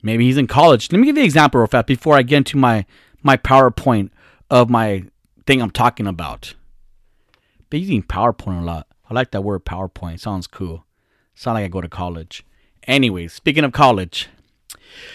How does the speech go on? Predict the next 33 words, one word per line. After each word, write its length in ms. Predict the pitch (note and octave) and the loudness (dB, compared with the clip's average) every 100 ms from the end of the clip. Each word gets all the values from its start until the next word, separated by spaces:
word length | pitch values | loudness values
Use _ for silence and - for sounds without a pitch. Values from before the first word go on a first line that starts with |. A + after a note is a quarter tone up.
| - - | -20 0
let's 220 | D3+ E3+ | 2 4
say 140 | - E3+ | 4 2
one 200 | D3 D3 | 2 0
of 60 | |
my 100 | C#3 | 0
nephews, 480 | B2+ A#2+ A2+ A#2 A2 | 2 0 0 -4 0
I 40 | |
have 80 | C#3+ | 2
a 60 | D#3+ | 0
few 320 | - D#3+ E3 | -2 -6 -4
nephews 520 | A#2+ G2 - G2+ G2 | -2 -4 -4 -8 -4
that 100 | A2 | -4
are 80 | G#2 | -4
in 60 | G2+ | -4
college 380 | A#2 A2 G2+ G#2+ | 0 0 -2 -2
right 200 | A#2+ A#2 | 0 0
now 220 | A2+ G#2+ | 0 0
getting 260 | G#2+ A#2 | 0 -2
their 120 | A2 A#2+ | -2 -4
education 840 | G2+ A2 - D#3 D3+ - G2+ F#2 _ _ | -6 -8 -2 0 0 -4 -4 -6 _ _
so 160 | - B2 | -6 -2
they 80 | A2 | 0
get 180 | A#2+ G#2+ | 0 0
a 140 | G2 G2 | -6 -14
good 280 | - B2+ A#2 | -2 0 0
career. 640 | - A#2+ G#2+ D#3 F#2 E2 _ _ _ _ _ _ _ _ | -8 -8 -4 -2 -2 -6 _ _ _ _ _ _ _ _
That's 160 | _ - | _ -6
what 160 | A2 - | -6 -4
they're 80 | |
doing. 300 | G2 C#3 B2+ | -4 0 2
They're 100 | A2+ | 0
in 100 | A2+ | -2
college. 720 | - D#3+ E3+ C3 F2 - - | -2 4 4 4 -2 -8 -16